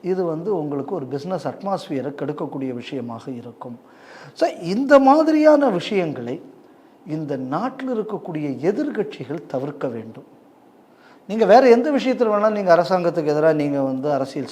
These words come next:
செய்யுங்க. தேசத்தோடு பாதுகாப்புக்கும் தேசத்தின் வளர்ச்சிக்கும் எதிராக இந்த அரசியல் செய்யப்படக்கூடாது. இதை வந்து இந்த நாட்டோட எதிர்கட்சி, இந்த நாட்டின் எதிர்கட்சிகள்,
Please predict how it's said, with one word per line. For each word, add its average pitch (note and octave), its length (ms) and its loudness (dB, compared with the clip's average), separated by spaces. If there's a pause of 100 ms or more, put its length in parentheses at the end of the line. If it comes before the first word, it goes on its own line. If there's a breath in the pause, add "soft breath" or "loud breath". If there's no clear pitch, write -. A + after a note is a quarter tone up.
செய்யுங்க. A#2+ 240 -16 (840 loud breath)
தேசத்தோடு F3+ 580 -4
பாதுகாப்புக்கும் F#3 880 0
தேசத்தின் D#3+ 520 -2
வளர்ச்சிக்கும் F#3 600 -4
எதிராக C#3 340 -4
இந்த D#3+ 140 -8
அரசியல் C3+ 420 -8
செய்யப்படக்கூடாது. C3+ 1120 -4 (1120 soft breath)
இதை C4+ 300 -4
வந்து A#3 260 0
இந்த F#3+ 140 -2
நாட்டோட F3 420 0
எதிர்கட்சி, D#3+ 800 -4
இந்த D3 440 -4
நாட்டின் E3 400 0
எதிர்கட்சிகள், E3+ 680 0